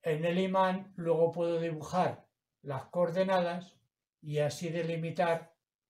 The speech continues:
los puntos cardinales. Y así puedo situarme a partir del, de una brújula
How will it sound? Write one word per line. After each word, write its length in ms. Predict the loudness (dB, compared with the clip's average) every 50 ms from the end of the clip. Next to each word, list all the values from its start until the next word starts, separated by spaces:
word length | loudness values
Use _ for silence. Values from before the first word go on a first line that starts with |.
| _ _ _ _ _ _ _ _ _ _ _ _ _ _ _ _ _ _ _ _ _ _ _ _ _ -8
los 360 | -4 -2 0 0 0 0 -2
puntos 360 | -8 -12 -10 -8 -6 -6 -6
cardinales. 800 | -4 -4 -6 -6 -6 -8 -10 -8 -8 -10 -10 -12 -14 -18 -20 -20 _ _ _ _ _ _ _ _ _ _ _ _ _ _ _ _ _ _ _ _ _ _ _ -20 _ _ _ _ _ _ _ _ _ _ _ _ _ _ _ _ _ _
Y 200 | -8 -4 0 2
así 260 | 2 0 0 -2 -6
puedo 340 | -4 -2 -2 0 2 2 0
situarme 840 | 0 0 -6 -6 -2 4 6 6 6 6 2 -2 -8 -10 -14 -18 _ _ _ _ _ _ _ _ _ _ _ _ _ _ _ _ _ _ _ -8
a 140 | -6 -6 -2
partir 380 | -2 -2 -4 -4 -4 -4 -2 -2
del, 380 | 0 0 0 -2 -2 -6 -10 -10
de 240 | -6 0 2 2 2
una 280 | 2 2 0 2 2 2
brújula 720 | 2 2 0 -2 -2 -4 -2 0 0 0 -2 -2 -8 _